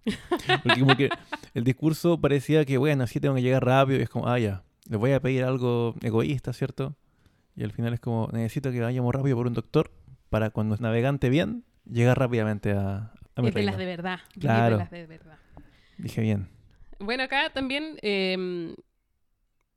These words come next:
Speaker 1: <laughs> ca-, caen todas las consecuencias de haber dejado a Zoro a cargo de la navegación.
Speaker 2: Mm.
Speaker 1: Porque el gallo se empezó, en vez de hacerle caso al log post, se puso a mirar una nube y dijo, "Mientras vayamos <laughs> hacia esa nube,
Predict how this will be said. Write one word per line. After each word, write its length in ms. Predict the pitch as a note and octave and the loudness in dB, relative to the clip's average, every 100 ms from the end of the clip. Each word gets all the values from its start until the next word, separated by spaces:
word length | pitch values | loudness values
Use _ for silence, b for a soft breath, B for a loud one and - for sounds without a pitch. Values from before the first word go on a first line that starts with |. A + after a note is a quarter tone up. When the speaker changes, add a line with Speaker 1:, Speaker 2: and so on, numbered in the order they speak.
| - | -8
Speaker 1:
<laughs> 460 | - - - - - - _ _ _ _ _ B B B B G3+ | -8 -8 -12 -14 -20 -20 _ _ _ _ _ B B B B -4
ca-, 160 | G#3+ | -2
caen 220 | - B3 B3+ | 2 2 2
todas 180 | C4 | 0
las 100 | C#4 | 0
consecuencias 540 | C4 B3+ A3+ A3+ B3 C#4 | -2 -4 -2 -2 -2 -2
de 80 | G#3+ | -2
haber 140 | G#3+ | -2
dejado 300 | A3+ A#3+ A#3 | -4 -2 -2
a 60 | A3+ | -2
Zoro 240 | G#3 G#3 | -2 -2
a 40 | |
cargo 220 | G#3 A#3 A#3+ | -2 -2 -2
de 60 | |
la 100 | A#3+ | -2
navegación. 640 | A#3 G#3 F3 - F#3+ C#4 D#4+ - | -2 -4 -4 -8 -10 -10 -6 0
Speaker 2:
Mm. 200 | A#2+ G#2 b b b b _ | 2 0 b b b b _
Speaker 1:
Porque 240 | G3+ F3+ F#3+ | -8 -4 -4
el 80 | |
gallo 300 | F#3 A3 B3 | 0 2 0
se 140 | A#3+ A#3 | 0 -4
empezó, 560 | - A3 - A#3 A#3+ | -4 -4 -2 -2 -2
en 140 | G#3 G#3 | -2 -2
vez 120 | A3+ | -2
de 60 | C#4+ | -2
hacerle 340 | - C4 C4 | -4 -6 -4
caso 420 | G#3 A3 - C4 | -4 -4 -4 -4
al 160 | A#3 F#3+ | -2 -4
log 120 | F#3+ - | -6 -6
post, 360 | F3 G#3 - - _ _ _ _ | -6 -6 -8 -18 _ _ _ _
se 120 | F#3 | -6
puso 220 | G#3 A#3 | -4 -2
a 20 | |
mirar 280 | A#3 G3 G3+ | -2 -2 -2
una 180 | G#3 F3+ | -2 -4
nube 360 | D#3 E3+ A#3+ E4+ | -4 -6 -6 -10
y 60 | C4+ | -10
dijo, 240 | G3+ - | -8 -6
"Mientras 300 | A3 A3 A#3 | -6 -6 -6
vayamos 360 | G#3 G#3 C4 C4 | -4 -4 -4 -6
<laughs> 40 | |
hacia 160 | - A#3 | -4 -2
esa 180 | - A3 | 0 0
nube, 360 | G#3+ B3 B3 | 0 -2 -2